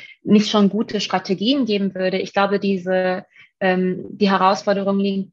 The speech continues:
liegt darin, dass sehr viele mächtige Personen Verantwortung übernehmen müssten, Privilegien aufgeben müssten. Ähm,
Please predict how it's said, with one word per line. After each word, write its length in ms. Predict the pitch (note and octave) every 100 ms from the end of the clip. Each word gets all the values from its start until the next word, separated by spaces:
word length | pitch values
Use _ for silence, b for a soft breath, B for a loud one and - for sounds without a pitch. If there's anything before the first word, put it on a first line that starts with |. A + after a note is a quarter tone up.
| _
liegt 200 | G3+ -
darin, 580 | F#3 F#3+ G#3 G#3 G#3+ - _ b b _
dass 240 | G3+ F#3+ - -
sehr 200 | G#3 G3+
viele 260 | - G#3+
mächtige 380 | G3+ G3+ G#3 G#3
Personen 720 | - G3+ G3 G3 G3 G3 G3+ _ _ _ _ _ _ _
Verantwortung 600 | - G3+ F#3 G3+ A3+ A#3
übernehmen 440 | A3+ A3 A3 A3+ A3+
müssten, 380 | A3+ - -
Privilegien 560 | A3+ F#3+ G3 G3 F#3 F#3
aufgeben 640 | E3 F#3 G#3+ - A#3 A#3 A3+
müssten. 520 | A#3 - - B3+ D#4 _ B B B B _
Ähm, 420 | G3+ G3 G3 G3